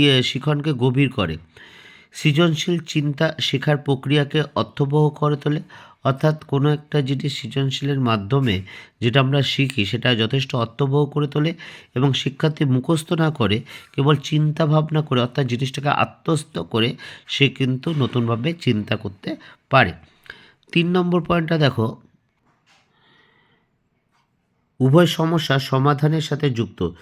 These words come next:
শিখন যেমন সমস্যা সমাধানের দক্ষতা বাড়ায়, তেমনি সৃজনশীলতা নতুন ও কার্যকর সমাধান করতে, সূত্র খুঁজে বার করতে সাহায্য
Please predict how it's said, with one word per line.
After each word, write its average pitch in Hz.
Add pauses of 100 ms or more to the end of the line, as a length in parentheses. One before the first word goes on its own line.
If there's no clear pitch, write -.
(280)
শিখন 160 (140)
যেমন 147
সমস্যা 143
সমাধানের 147
দক্ষতা 131
বাড়ায়, 131 (480)
তেমনি 156
সৃজনশীলতা 156 (140)
নতুন 139 (100)
ও 135
কার্যকর 131
সমাধান 117
করতে, - (140)
সূত্র -
খুঁজে 120 (460)
বার 110
করতে 127
সাহায্য 107